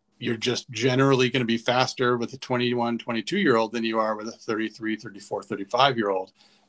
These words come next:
outside of a few special exceptions. So I think that's where I get hung up on it, but he's a solid player. I-, it's a good overall amount. Um, and yeah, who knows? Maybe, uh,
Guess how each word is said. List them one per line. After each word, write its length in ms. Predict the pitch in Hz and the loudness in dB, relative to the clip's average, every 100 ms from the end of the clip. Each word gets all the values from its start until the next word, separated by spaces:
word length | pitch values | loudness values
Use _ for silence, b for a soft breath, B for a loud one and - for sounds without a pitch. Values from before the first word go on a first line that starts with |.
| - | 2
outside 340 | 135 131 139 | 2 4 0
of 80 | 107 | -2
a 40 | |
few 280 | 110 - 123 | -6 -2 0
special 320 | 117 117 107 104 | 2 0 -2 -6
exceptions. 540 | - 120 113 113 113 | -4 -2 -2 -8 -10
So 220 | - 120 - B B B | -8 -8 -10 B B B
I 40 | 135 | 2
think 140 | 202 | 6
that's 200 | 180 - | 6 4
where 240 | 147 123 - | 4 4 0
I 180 | 117 131 | -4 -2
get 180 | 135 135 | -2 -2
hung 180 | 139 147 | -2 -4
up 160 | 139 | -4
on 160 | 147 151 | -4 -4
it, 140 | 185 _ _ | -6 _ _
but 260 | - 139 127 _ - | -2 0 -2 _ -10
he's 140 | 143 113 | -4 -4
a 40 | |
solid 460 | - 151 143 170 135 | -2 4 6 6 2
player. 400 | 117 107 104 107 - _ _ - | 0 0 -2 -6 -14 _ _ -10
I-, 300 | 120 110 123 | -6 -4 -4
it's 160 | - 117 | -6 -6
a 60 | 110 | -6
good 260 | 110 147 | 2 4
overall 420 | 147 135 123 117 | 4 2 4 4
amount. 600 | 113 107 104 101 101 - - - | 2 -2 -4 -6 -8 -12 -14 -10
Um, 500 | 101 98 98 95 98 _ _ _ _ _ _ _ _ | -6 -4 -4 -8 -12 _ _ _ _ _ _ _ _
and 160 | - 139 | -4 2
yeah, 160 | 202 - _ | 2 0 _
who 80 | 135 | -2
knows? 320 | 139 120 95 - | 2 2 2 -2
Maybe, 500 | 135 131 131 127 123 | -2 2 2 4 4
uh, 160 | 120 | 4